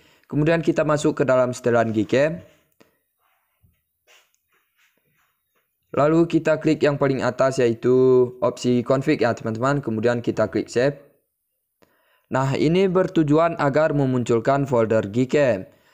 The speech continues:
Oke, jika sudah, kemudian kita back. Lalu kita masuk ke dalam file manager.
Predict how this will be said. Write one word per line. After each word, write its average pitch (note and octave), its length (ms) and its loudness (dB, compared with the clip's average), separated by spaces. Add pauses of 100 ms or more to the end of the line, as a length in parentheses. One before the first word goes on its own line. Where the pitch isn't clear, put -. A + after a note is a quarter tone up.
(280)
Oke, F#3+ 240 2
jika F#3 240 0
sudah, F3+ 320 2
kemudian D#3 320 0
kita C#3+ 320 0
back. D#3 480 -2 (640)
Lalu D3 240 2
kita D3+ 240 0
masuk C#3+ 320 0
ke C#3+ 80 0
dalam C3 400 0
file B2 400 -2
manager. B2+ 560 0